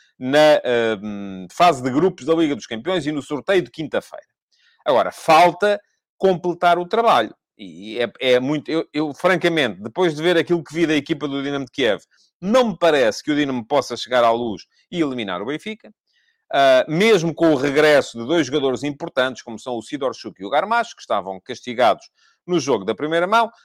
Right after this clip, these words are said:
mas pareceu-me que, olhando para as duas equipas, o, ah, Benfica é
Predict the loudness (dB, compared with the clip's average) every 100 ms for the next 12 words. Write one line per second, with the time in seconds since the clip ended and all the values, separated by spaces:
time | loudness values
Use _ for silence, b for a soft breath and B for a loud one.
0 | b -8 -2 -2 -2 -4 -4 -2 -2 0
1 | -2 0 0 0 -2 -6 -6 -6 -8 -6
2 | -8 -12 _ _ _ -2 0 2 2 2
3 | 0 -2 -4 -4 0 2 2